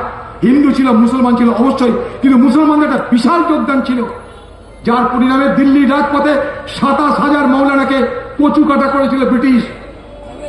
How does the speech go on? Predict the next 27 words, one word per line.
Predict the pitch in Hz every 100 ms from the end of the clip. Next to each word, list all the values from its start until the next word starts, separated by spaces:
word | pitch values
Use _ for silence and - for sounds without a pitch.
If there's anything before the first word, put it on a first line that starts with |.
| 285 - 320 - -
সেই | 277 269
আন্দোলন | 269 311 320 302 - - - - 214
পরাজিত | 277 302 311
হয়েছিল, | 254 269 - 254 190 - - - - - - -
কিন্তু | 220 226
ব্রিটিশ | - 220 254 233
তখন | 247 233
কি | 233 240
বুঝলো | 190 226 220
জানেন? | 226 233 - -
ব্রিটিশ | - 247 208
বুঝলো | 180 240 254 - 160 - - - - - -
মুসলমানদের | 175 240 262 254 262 269 269 - - -
এত | 233 247 262
যোগদানের | 240 233 - 254 254
পিছনে | 240 247 247 - - - -
বড় | 214 247 247
ভূমিকা | - 247 247
পালন | 240 233 226
করছে | 240 -
ওয়াকফ। | 226 202 208 214 202 196 - - - - - - - 220
ওয়াকফ | 277 330 311 -
সম্পত্তি | 254 285 311 302
থেকে | 294
যে | 277
রোজগার | 247 240 185 294
হয় | 240 277